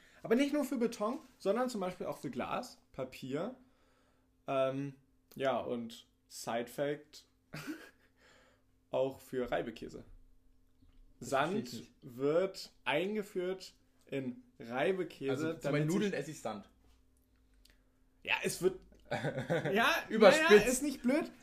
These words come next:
Speaker 1: ist nicht blöd. Es ist deutlich feinerer Sand, als man sie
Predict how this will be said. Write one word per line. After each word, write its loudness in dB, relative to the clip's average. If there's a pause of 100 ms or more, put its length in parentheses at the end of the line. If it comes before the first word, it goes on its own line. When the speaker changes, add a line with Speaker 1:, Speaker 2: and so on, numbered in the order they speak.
Speaker 1:
ist 0
nicht -2
blöd. 6
Es -2
ist -6
deutlich 4
feinerer 2
Sand, 0
als 0
man -2
sie -2